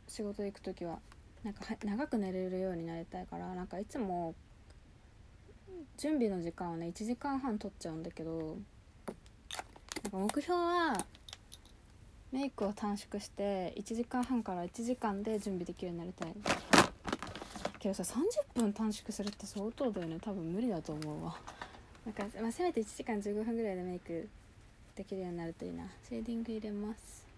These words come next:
ふふ。そう、なんかさ、私顔がさ、なんか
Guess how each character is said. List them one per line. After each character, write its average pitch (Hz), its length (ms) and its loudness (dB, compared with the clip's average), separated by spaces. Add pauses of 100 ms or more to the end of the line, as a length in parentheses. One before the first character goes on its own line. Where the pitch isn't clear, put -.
(240)
ふ 240 100 -2
ふ。 269 180 -2 (2750)
そ - 180 -6
う、 180 40 -2
な 180 100 0
ん 185 60 -4
か - 120 -6
さ、 - 120 -6 (100)
私 190 240 -6
顔 294 320 -4
が 349 100 2
さ、 320 120 0
な 240 60 6
ん - 20 4
か - 80 -6